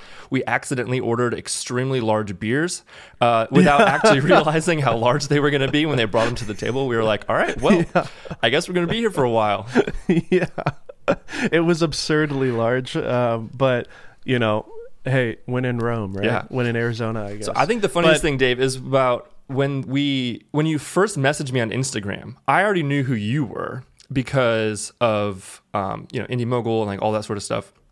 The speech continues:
Speaker 1: So I was like, you messaged me and I was like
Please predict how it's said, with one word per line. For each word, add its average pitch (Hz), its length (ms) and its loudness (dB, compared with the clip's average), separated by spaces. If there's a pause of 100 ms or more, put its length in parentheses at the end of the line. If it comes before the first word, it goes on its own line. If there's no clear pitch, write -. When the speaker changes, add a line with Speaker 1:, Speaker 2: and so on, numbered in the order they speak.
(540)
Speaker 1:
So 117 280 0
I 127 140 2
was 127 160 -2
like, 113 340 -2 (400)
you 127 120 0
messaged 180 340 2
me 113 320 0
and 123 80 -6
I 120 40 -2
was 120 160 0
like 104 300 -2